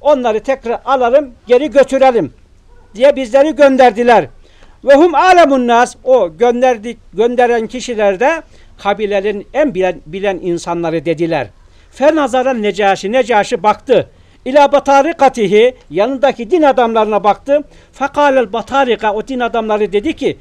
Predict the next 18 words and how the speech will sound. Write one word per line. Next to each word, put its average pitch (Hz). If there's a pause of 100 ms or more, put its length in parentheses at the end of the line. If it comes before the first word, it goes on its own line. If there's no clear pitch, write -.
(180)
önce 196
hediyeyi 208
aldı, 196 (180)
kabul 190
ettiler 220
ya. 277 (280)
Hediyeden 226
sonra 240
bir 226
takım 202
öğütler 208
aldılar. 214 (320)
Satkan 247
eyyuhel 208
melik. 180
Doğru 247
söylüyor 170
dediler. 139